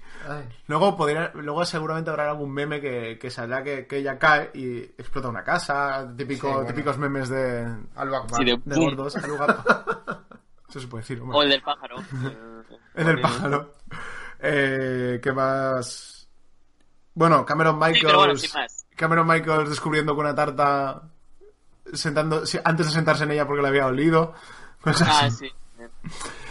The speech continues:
Speaker 2: Y nada, la verdad es que, pues esto, pues un mini challenge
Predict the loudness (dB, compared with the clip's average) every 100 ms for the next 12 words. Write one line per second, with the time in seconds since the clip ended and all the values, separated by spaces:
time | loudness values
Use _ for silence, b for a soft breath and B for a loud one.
0 | B 4 8 10 10 10 10 6 4 2
1 | 0 0 0 0 0 -2 -6 -6 -4 -2
2 | -2 -2 -2 -2 -2 -2 -4